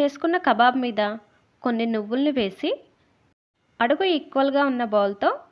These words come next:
లైట్గా ప్రెస్ చేశారంటే నువ్వులు అనేవి కబాబ్లో స్టిక్ అవుతాయండి. ఇప్పుడు మీ దగ్గరున్న ఫోర్క్తో ఇలా కబాబ్ మీద లైన్స్తో డిజైన్ లాగా చేసుకోండి. ఇలా అన్నీ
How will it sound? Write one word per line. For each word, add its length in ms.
లైట్గా 420
ప్రెస్ 260
చేశారంటే 640
నువ్వులు 320
అనేవి 280
కబాబ్లో 420
స్టిక్ 360
అవుతాయండి. 520
ఇప్పుడు 240
మీ 160
దగ్గరున్న 380
ఫోర్క్తో 460
ఇలా 140
కబాబ్ 380
మీద 160
లైన్స్తో 440
డిజైన్ 420
లాగా 200
చేసుకోండి. 560
ఇలా 120
అన్నీ 260